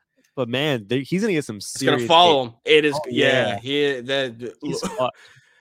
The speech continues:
Speaker 2: make sure your phone is not on, you know, loud if you're watching any type of highlight or low light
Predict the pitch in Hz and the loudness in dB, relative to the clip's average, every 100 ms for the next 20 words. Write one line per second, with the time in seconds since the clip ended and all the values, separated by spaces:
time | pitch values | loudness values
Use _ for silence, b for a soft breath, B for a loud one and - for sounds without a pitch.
0 | _ 143 156 - 175 170 - 175 170 160 | _ 0 0 2 0 0 0 0 0 -2
1 | 160 156 160 160 160 156 151 151 139 123 | -2 -2 -2 -2 -2 -4 -6 -6 -6 -6
2 | 151 165 147 131 120 135 135 135 135 127 | -2 0 0 -2 -10 -8 -6 -6 -8 -8
3 | 139 151 151 151 151 147 127 - 143 151 | -6 -6 -6 -8 -6 -8 -8 -2 0 0
4 | 151 139 123 123 147 139 123 | -2 -4 -8 -4 -4 -4 -8